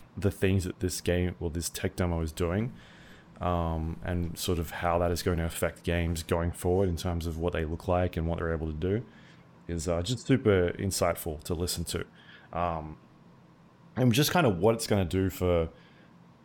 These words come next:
like, open world games like this moving forward in the next couple of years. Like, we'll get to a point where it's still very early on in the current gen cycle. Uh, like, we're not,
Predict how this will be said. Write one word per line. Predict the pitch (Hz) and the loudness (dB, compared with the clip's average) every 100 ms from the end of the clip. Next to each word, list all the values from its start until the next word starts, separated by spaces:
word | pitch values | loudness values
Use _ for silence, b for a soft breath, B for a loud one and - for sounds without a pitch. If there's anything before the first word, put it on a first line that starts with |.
| - | -4
like, | - - | -2 4
open | 113 110 104 | 4 4 2
world | 85 87 95 | 2 2 2
games | 87 87 85 | 0 -2 -4
like | 82 | -2
this | - 101 | 0 0
moving | 92 87 82 | 2 0 -2
forward | 76 - 85 80 78 - | -4 -4 -4 -4 -8 -12
in | 87 | -8
the | 85 | -6
next | 82 - | -6 -8
couple | - 80 82 | -8 -8 -8
of | |
years. | 80 80 78 | -8 -8 -4
Like, | 87 90 | -4 0
we'll | 117 | 2
get | 147 147 | 4 4
to | 143 | 2
a | |
point | 104 - 107 107 | 0 2 0 2
where | 95 | -2
it's | - | 0
still | 117 95 | 2 4
very | 98 98 87 | 6 6 6
early | 95 92 87 | 4 4 2
on | 85 95 107 | 2 0 0
in | 90 87 85 80 B B B B B - | 0 0 -2 -4 B B B B B -8
the | 85 90 85 82 80 - | -2 0 0 0 -4 -6
current | - 95 92 82 | -2 0 0 0
gen | 85 87 87 95 | -2 0 2 0
cycle. | - 85 87 87 110 123 - B B B B | 0 0 0 0 -2 -2 -8 B B B B
Uh, | 85 85 80 | -2 -2 -2
like, | 82 98 98 - | -2 0 0 4
we're | 110 | 6
not, | 117 110 | 6 2